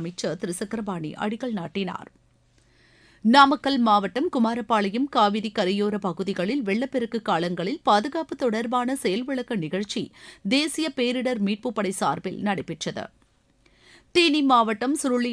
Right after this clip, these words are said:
அருவியில் சாரல் திருவிழா நாளை தொடங்கி இரண்டு நாட்கள் நடைபெறவுள்ளதாக மாவட்ட ஆட்சியர் திரு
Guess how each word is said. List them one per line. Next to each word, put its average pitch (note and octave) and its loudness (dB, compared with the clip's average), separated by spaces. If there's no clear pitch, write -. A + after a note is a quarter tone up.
அருவியில் G3 -2
சாரல் G#3+ 2
திருவிழா G3 -2
நாளை F#3+ 2
தொடங்கி A#3+ -2
இரண்டு A3+ -2
நாட்கள் G#3 -4
நடைபெறவுள்ளதாக E3 -4
மாவட்ட B3+ 8
ஆட்சியர் G#3 -2
திரு D#3+ -2